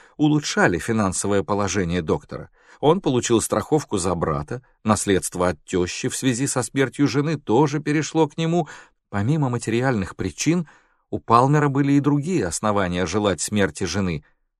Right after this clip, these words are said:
Незадолго до того он закрутил роман со служанкой, матерью Альфреда. Непосредственно расследованием занималась полиция, но с запутанными финансовыми делами подозреваемого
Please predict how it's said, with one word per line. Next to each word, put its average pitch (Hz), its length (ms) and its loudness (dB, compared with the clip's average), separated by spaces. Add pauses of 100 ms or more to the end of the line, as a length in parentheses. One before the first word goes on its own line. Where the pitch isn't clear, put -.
(140)
Незадолго 131 680 0
до 123 180 0
того 123 480 -2 (320)
он 180 200 0
закрутил 156 520 0
роман 151 360 2
со 143 160 -2
служанкой, 156 760 -4 (520)
матерью 95 580 -2
Альфреда. 76 580 -4 (1400)
Непосредственно 127 920 2
расследованием 107 720 2
занималась 104 500 -2
полиция, 151 680 0 (320)
но 147 200 4
с 123 60 2
запутанными 127 760 0
финансовыми 131 720 0
делами 147 400 2
подозреваемого 139 880 0